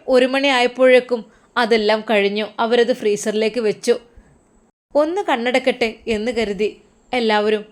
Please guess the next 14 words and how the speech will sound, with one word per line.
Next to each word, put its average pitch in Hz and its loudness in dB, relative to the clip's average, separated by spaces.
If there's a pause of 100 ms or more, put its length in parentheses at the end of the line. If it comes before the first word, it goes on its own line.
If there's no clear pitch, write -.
പോയി 202 0 (180)
കിടന്നിരുന്നു. 196 0 (160)
അപ്പോഴേക്കും 208 -2 (420)
മോൾട്ടിയും 220 0 (340)
മുഹ്സിനയും 214 -4 (720)
അതാ 208 -2 (1400)
കിടക്കുവാൻ 226 0
വേണ്ടി 208 0 (160)
അവരും 220 2
പോകുന്നു. 196 -2 (1000)
ആ 240 0
ദിവസം 220 -2 (160)
മോൾട്ടി 202 -2
വിചാരിക്കാണ്, 190 -2